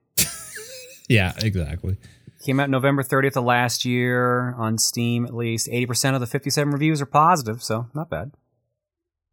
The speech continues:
Speaker 2: I'm enjoying my
Speaker 1: Yeah.
Speaker 2: time, but like I said, it does not start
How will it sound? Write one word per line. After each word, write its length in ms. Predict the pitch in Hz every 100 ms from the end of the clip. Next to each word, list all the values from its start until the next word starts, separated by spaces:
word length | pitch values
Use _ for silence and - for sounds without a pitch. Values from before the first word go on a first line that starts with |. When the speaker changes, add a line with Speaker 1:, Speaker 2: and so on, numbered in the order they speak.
| _ _ _ _ _ _ -
Speaker 2:
I'm 100 | 160
enjoying 200 | 214 240
my 80 | 226
Speaker 1:
Yeah. 60 | 214
Speaker 2:
time, 160 | 208
but 60 | 208
like 100 | 202
I 60 | 208
said, 160 | 208
it 100 | 165
does 180 | 180 196
not 420 | 180 208 208 120
start 580 | 160 - 165 185 160 -